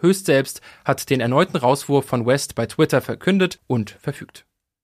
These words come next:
West war in jüngster Zeit immer wieder durch antisemitische und rassistische Äußerungen aufgefallen. Er taumelt sich auch gern in ultrarechten Kreisen,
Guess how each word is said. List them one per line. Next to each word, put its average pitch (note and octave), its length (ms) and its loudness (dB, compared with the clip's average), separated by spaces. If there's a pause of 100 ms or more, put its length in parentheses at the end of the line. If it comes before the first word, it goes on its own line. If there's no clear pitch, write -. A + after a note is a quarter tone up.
(560)
West A#3+ 240 2
war G3 160 4
in F3 100 0
jüngster F#3+ 300 2
Zeit D#3+ 260 2
immer F#3 220 2
wieder F3 240 4
durch D3 260 0
antisemitische E3 800 2
und C#3 220 -4
rassistische - 580 -2
Äußerungen A#2+ 480 -2
aufgefallen. - 640 -10 (380)
Er A2+ 100 -16
taumelt C#3 320 0
sich C#3+ 160 -2
auch C3 140 0
gern C3 260 0
in B2 220 -2
ultrarechten C3+ 680 0
Kreisen, F3 440 0